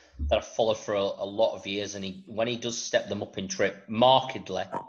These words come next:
then it, it does work quite well. He, he, he really does know a horse that will stay. Obviously, he did try two mile fives last, last time, but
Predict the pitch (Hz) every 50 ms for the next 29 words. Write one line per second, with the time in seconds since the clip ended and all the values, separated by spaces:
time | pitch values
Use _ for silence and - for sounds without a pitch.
0 | - - _ _ _ _ _ _ _ _ _ - 101 98 95 95 - - - 55
1 | - - - - 80 - - 101 90 107 107 107 92 - - - - 101 101 104
2 | 104 101 - - - - 104 95 95 98 98 98 98 98 98 92 85 98 101 104
3 | - - 104 98 98 104 104 104 104 95 101 101 101 104 104 104 104 104 101 98
4 | 92 98 98 98 95 - - - 95 - 98 95 - - - 104 101 95 95 95
5 | - - - - _ - 117 113 - - 101 98 95 101 95 - - 107 98 98
6 | - - - 101 98 98 92 92 95 - 101 95 95 95 90 - 92 92 - -
7 | - _ 95 90 90 - - - 95 95 95 92 82 92 92 92